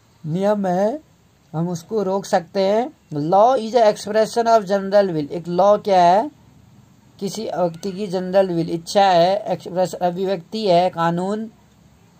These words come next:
all citizen have a right to participate in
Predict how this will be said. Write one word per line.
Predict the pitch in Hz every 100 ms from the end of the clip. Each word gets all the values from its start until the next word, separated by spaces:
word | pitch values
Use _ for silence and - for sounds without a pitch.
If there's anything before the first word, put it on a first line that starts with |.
| _ _ _ _ _
all | 180 220 240
citizen | - 202 220 240
have | 233 226
a | 233
right | 226 220 214
to | 220
participate | 208 202 185 208 202 214
in | 214